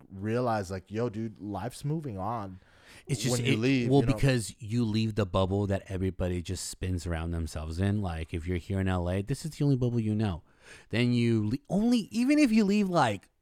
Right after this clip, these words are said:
Speaker 2: a hundred miles out of the city, totally different world.
Speaker 1: Yeah.
Speaker 2: Totally different world. And if you go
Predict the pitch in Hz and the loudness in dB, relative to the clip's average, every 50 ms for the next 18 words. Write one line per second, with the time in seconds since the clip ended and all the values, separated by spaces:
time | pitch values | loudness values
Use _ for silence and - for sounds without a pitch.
0 | _ _ _ _ _ _ - 131 127 117 143 156 156 147 139 127 123 120 120 117 | _ _ _ _ _ _ 2 4 4 6 4 4 4 4 4 6 6 6 6 4
1 | 117 - - - - 87 98 107 110 113 139 135 - - 175 170 208 226 233 - | 4 2 0 -6 -4 0 0 2 2 4 2 2 2 2 2 2 4 2 2 0
2 | _ _ _ _ _ _ _ _ _ _ _ _ _ _ _ - - - 190 196 | _ _ _ _ _ _ _ _ _ _ _ _ _ _ _ -6 0 2 2 2
3 | 196 180 180 170 185 180 185 180 143 98 - - - - - 131 127 135 113 92 | 2 2 2 4 6 6 6 6 6 4 2 -4 -12 -12 -2 2 4 4 4 4
4 | 82 - _ - - 392 359 339 359 302 330 294 - 302 320 330 254 143 117 - | 2 -4 _ -2 0 2 2 2 2 2 2 2 4 4 6 6 6 6 4 0
5 | - - - - - _ _ _ _ - - 165 156 156 151 143 143 165 151 160 | -4 -16 -20 -20 -20 _ _ _ _ -6 -2 0 2 2 2 2 0 -4 -2 0
6 | 170 170 175 175 180 180 170 - | 4 6 6 6 6 6 4 0